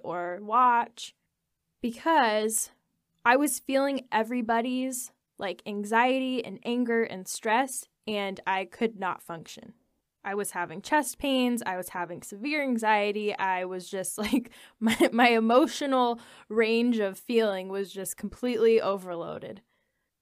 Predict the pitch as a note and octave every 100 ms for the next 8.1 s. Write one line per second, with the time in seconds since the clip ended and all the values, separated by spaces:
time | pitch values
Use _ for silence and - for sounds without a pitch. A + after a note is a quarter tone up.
0 | _ _ A#3 B3+ C4 C#4+ D4+ F4+ A#3+ C4
1 | B3+ B3 A3 A3 G#3+ G#3 F#3 F3 F3 -
2 | - - G3 G3 G3+ A3 G#3+ G3+ F#3+ G3+
3 | G3+ - A3 - D#3 - E3+ G#3+ - _
4 | _ _ A#3+ A#3 E4+ E4 C#4+ D4 A#3 -
5 | C4+ A#3 - A#3+ B3+ - G3 F3+ F#3 F3+
6 | - E3+ F3 G3+ G3+ G3 G3+ G#3 G3+ F#3
7 | - G3+ G3 F#3 F#3 F#3 F#3 F#3+ F3+ F3